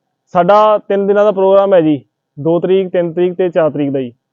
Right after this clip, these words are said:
ਅਸੀਂ ਤਿੰਨ ਦਿਨ ਦੀ ਸਮੂਹਿਕ ਕੰਮ ਛੱਡ ਕੇ ਹੜਤਾਲ ਕੀਤੀ ਹੋਈ ਹੈ ਜੀ। ਅੱਜ ਸਾਡਾ ਦੂਜਾ ਦਿਨ ਜਾਰੀ ਹੈ ਜੀ।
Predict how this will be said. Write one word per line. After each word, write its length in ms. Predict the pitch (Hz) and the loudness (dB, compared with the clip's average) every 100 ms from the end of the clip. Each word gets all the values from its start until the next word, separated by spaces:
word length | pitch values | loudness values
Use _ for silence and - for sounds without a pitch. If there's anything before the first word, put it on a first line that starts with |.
| _ _ _ - 170 | _ _ _ -4 -2
ਅਸੀਂ 140 | 196 | -2
ਤਿੰਨ 200 | 196 196 | -2 0
ਦਿਨ 160 | 208 214 | 0 0
ਦੀ 80 | |
ਸਮੂਹਿਕ 380 | 180 185 190 196 214 - - | -4 -2 -2 0 -2 -6 -8
ਕੰਮ 180 | 180 185 | -4 -2
ਛੱਡ 200 | 190 175 | -2 0
ਕੇ 120 | 190 | 0
ਹੜਤਾਲ 460 | 180 180 160 156 | 0 0 0 -2
ਕੀਤੀ 460 | - _ 175 143 175 | -8 _ -8 -4 -2
ਹੋਈ 160 | 156 147 | 0 0
ਹੈ 60 | |
ਜੀ। 160 | 135 131 | -4 -6
ਅੱਜ 160 | 160 | -4
ਸਾਡਾ 200 | 165 175 | -2 0
ਦੂਜਾ 240 | 175 165 175 | 0 0 0
ਦਿਨ 320 | 175 180 165 | 0 -4 -6
ਜਾਰੀ 280 | 147 139 139 | -4 -2 -4
ਹੈ 60 | |
ਜੀ। 120 | 127 | -6